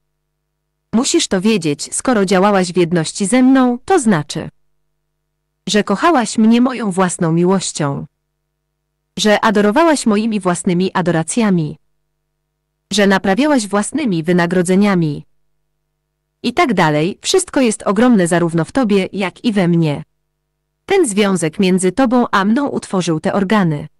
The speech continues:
Co więcej, za każdym razem, gdy znów cierpisz, dodajesz nową nutę do organów. W tej chwili przyszedłem zagrać moją sonatę, aby zobaczyć,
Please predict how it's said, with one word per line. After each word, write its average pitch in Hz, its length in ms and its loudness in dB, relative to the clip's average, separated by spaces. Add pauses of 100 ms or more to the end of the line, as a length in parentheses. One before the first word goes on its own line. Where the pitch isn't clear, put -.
(1040)
Co 320 160 0
więcej, 175 520 0
za 196 160 0
każdym 208 400 0
razem, 180 480 0
gdy 202 200 -4
znów 165 280 -2
cierpisz, - 680 -4 (1200)
dodajesz 220 540 0
nową 190 300 2
nutę 233 280 0
do 175 120 0
organów. 185 680 -2 (1120)
W - 100 -20
tej 180 180 0
chwili 185 300 -4
przyszedłem 208 540 0
zagrać 170 360 -2
moją 185 240 0
sonatę, 208 560 -2
aby 175 220 0
zobaczyć, 196 680 -2